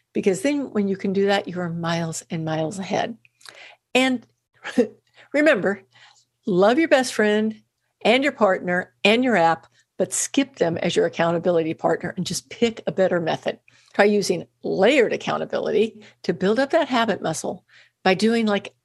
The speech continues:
multiple things, just like what we just talked about.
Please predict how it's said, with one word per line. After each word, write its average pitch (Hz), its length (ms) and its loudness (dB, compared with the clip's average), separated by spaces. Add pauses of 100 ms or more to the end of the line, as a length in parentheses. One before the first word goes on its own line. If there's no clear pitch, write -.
(140)
multiple 208 640 0
things, 220 540 -2 (120)
just - 200 -4
like 190 140 0
what - 100 0
we 202 60 0
just - 180 -2
talked 185 240 -2
about. 147 280 -2